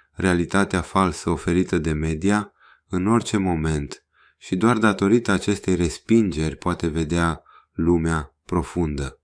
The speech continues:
Casta superioară este în contact cu lumea profundă și prin lumea profundă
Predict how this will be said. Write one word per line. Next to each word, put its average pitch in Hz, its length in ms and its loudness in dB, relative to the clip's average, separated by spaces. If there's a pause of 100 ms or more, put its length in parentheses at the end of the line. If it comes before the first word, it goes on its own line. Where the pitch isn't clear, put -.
(880)
Casta 123 340 0
superioară 95 540 4
este 95 200 0
în 90 80 2
contact 90 420 0
cu 92 100 0
lumea 92 220 2
profundă 107 540 0
și - 120 -6
prin 87 160 -2
lumea 95 220 2
profundă 110 640 0